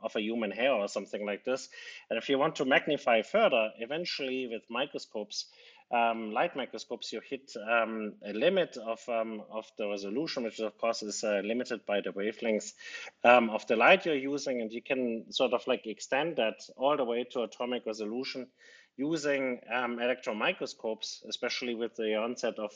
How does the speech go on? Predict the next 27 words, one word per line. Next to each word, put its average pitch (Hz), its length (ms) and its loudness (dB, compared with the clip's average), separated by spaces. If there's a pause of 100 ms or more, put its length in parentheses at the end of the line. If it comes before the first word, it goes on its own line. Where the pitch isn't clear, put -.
um, 107 360 0 (480)
um, 113 360 2
new 135 140 0
detectors 127 760 0
and, 110 340 -6
um, 107 340 0
and 101 180 -6
motion 143 340 0
correction. 123 540 -2
And, 107 280 -4 (100)
um, 104 340 -2 (140)
uh, 107 220 4
Werner 117 200 6
Kühlbrand 127 460 2
calls 113 380 0
this, 113 260 -2
uh, 107 240 6 (520)
the, 110 400 6 (120)
uh, 110 300 0
resolution 139 680 0
revolution 139 600 0 (520)
in 131 220 0
electron 131 380 -2
microscopy. 123 640 -2
But 127 140 -4 (320)
traditionally, 135 960 0 (180)
um, 117 460 0